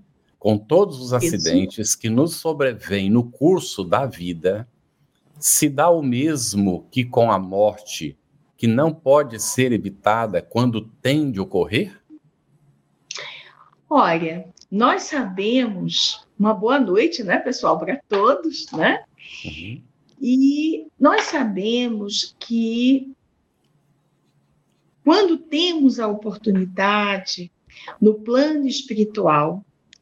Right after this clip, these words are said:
Speaker 2: de participarmos do planejamento da nossa reencarnação,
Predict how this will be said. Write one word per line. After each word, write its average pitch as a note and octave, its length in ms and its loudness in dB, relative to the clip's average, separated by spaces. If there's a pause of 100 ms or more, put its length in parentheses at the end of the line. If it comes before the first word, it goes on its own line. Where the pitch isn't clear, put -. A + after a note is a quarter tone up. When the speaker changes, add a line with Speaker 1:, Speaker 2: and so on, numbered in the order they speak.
(320)
Speaker 2:
de A#3 140 4
participarmos A3+ 1700 0
do A3+ 180 4
planejamento A3+ 1700 0
da E3+ 280 0
nossa E3+ 560 -2
reencarnação, G3+ 1200 -4